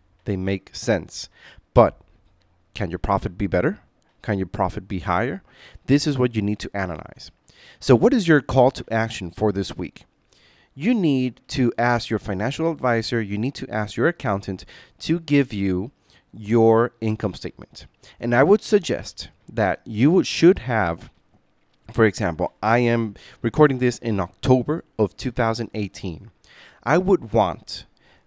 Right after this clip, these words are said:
my monthly income statement from January two thousand eighteen to October two thousand eighteen. And I would want the same period from two thousand seventeen, which would be January s-, two thousand seventeen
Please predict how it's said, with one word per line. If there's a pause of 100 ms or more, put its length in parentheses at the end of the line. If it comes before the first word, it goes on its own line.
my
monthly
income
statement
from
January
two
thousand
eighteen (360)
to
October
two
thousand
eighteen. (360)
And
I
would (260)
want
the
same (120)
period (280)
from (160)
two
thousand
seventeen, (160)
which
would
be
January
s-,
two
thousand
seventeen